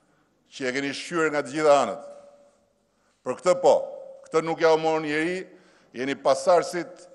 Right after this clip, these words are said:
e lavdishëm të renegatëve dhe të tradhtarëve të Ballit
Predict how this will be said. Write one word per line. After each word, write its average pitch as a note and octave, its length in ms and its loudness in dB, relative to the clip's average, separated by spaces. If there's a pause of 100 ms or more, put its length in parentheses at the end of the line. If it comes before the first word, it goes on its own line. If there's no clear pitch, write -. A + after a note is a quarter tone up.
e C3 140 -2
lavdishëm D3+ 640 0 (580)
të C#3 140 0 (100)
renegatëve E3 760 4 (420)
dhe D3 100 0
të - 140 -12
tradhtarëve F3+ 680 6 (400)
të - 80 -16
Ballit D3+ 240 6